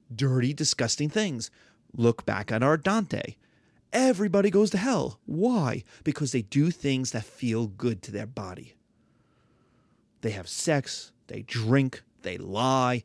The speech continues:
they steal. They do all kinds of things. And all the things that they're doing are feel good,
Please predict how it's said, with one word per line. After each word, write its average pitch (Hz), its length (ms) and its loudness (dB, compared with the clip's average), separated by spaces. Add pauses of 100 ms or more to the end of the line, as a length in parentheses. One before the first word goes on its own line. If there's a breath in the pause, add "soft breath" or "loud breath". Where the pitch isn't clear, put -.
(160 soft breath)
they - 100 -10
steal. 131 880 2 (1600)
They 147 100 0
do 151 200 2 (100)
all 156 260 8
kinds 127 340 -4
of 113 100 -4
things. - 500 -12 (1120)
And 147 140 4
all 247 300 6
the 220 100 2
things 240 240 -2
that 190 100 -4
they're 196 80 4
doing 254 340 2
are 196 160 -14 (220)
feel 247 480 4
good, 120 440 0